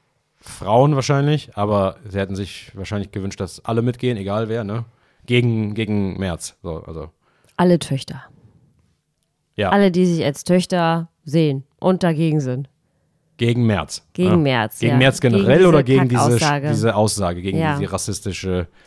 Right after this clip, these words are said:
Speaker 2: Ja,
Speaker 1: Kackscheiße?
Speaker 2: genau, weil, ja, also Merz hat ja eigentlich dann, äh, ja,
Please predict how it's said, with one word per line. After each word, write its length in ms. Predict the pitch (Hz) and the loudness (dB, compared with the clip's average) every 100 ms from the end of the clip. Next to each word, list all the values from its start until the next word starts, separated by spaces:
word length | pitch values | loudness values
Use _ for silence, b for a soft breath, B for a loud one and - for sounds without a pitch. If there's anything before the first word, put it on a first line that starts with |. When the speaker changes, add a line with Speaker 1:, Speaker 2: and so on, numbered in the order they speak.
| b b b b b b b - | b b b b b b b -8
Speaker 2:
Ja, 220 | 165 147 | -4 -4
Speaker 1:
Kackscheiße? 520 | - 92 - 85 180 | -6 -8 -6 -4 0
Speaker 2:
genau, 500 | 185 170 160 156 156 190 - | 0 2 2 0 -4 -10 -10
weil, 640 | 151 185 185 180 180 175 - | -2 2 2 2 0 -2 -2
ja, 280 | 190 175 - - _ - | 2 2 0 -12 _ -6
also 160 | 170 | -2
Merz 300 | 175 180 196 | 2 2 2
hat 140 | 247 247 | 0 2
ja 260 | 233 226 - | 2 2 0
eigentlich 680 | 202 202 202 202 196 - - | -4 -2 0 0 -2 -6 -4
dann, 420 | 185 185 185 180 - - - - - | 0 2 2 0 -6 -20 -20 -20 -4
äh, 180 | 185 180 - | 0 0 -2
ja, 420 | 175 190 175 185 | 0 2 2 0